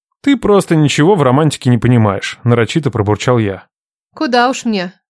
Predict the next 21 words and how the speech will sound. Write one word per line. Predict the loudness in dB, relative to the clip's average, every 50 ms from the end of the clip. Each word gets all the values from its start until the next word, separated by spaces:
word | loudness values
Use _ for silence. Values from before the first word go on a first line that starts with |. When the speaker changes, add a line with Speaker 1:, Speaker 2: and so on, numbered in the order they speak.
| _ _ _ -6
Speaker 1:
Закатила | -2 -2 0 0 0 0 0 0 0 2
глаза | 2 2 0 0 0 0 0
Аврора | 2 2 2 2 2 2 2 2 0
и | 2 0 0
перехватила | 0 0 -2 -2 -2 -2 -2 -2 0 -2 0 0 0
гель. | -2 -2 -2 -4 -4 -6 -12 _ _ _ _ _ _ _ _
И | -2 0 2 4
мыла | 4 4 4 2 2
меня. | 2 2 0 -2 -4 -6 -10 -12 -16 -20 _ _ _ _ _ -4
Наверное, | -2 0 2 2 2 2 2 2 0 0
это | 0 0
было | 0 2 2 2 2
даже | 2 0 2 2
интимнее, | 2 2 2 2 0 2 2 2 0 0
чем | 0 -2 -2
секс, | -2 -2 -4 -4 -4 -6 -6
когда | -4 -4 0 0 0 0
я | 0
встал | -2 -4 -2 0 2 2
на | 0 0
колени, | 0 0 0 2 2 2 0 -2